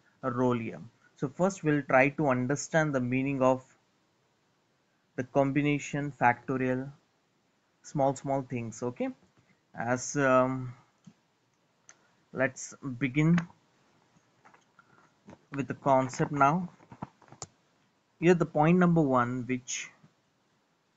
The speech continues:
you have to remember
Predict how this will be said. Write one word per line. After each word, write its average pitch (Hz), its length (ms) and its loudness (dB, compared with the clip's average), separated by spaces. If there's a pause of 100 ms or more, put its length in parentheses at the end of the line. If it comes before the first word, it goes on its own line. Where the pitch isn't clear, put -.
(440)
you 139 220 -2
have 131 400 0
to 139 300 -2 (560)
remember 135 640 0